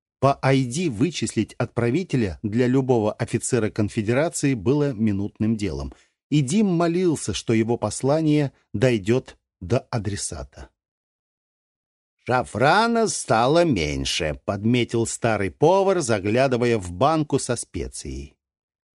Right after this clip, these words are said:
«Да, учитель, я взял с собой немного», отозвался Дим,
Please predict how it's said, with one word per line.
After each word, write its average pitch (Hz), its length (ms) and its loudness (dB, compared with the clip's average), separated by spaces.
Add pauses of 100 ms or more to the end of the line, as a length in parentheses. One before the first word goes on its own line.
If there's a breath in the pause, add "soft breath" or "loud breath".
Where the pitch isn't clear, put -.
(100)
«Да, 185 260 6
учитель, 120 520 0
я 160 200 2
взял 160 280 2
с - 60 -10
собой 165 360 4
немного», 127 560 2 (240 soft breath)
отозвался 123 720 2
Дим, 151 360 0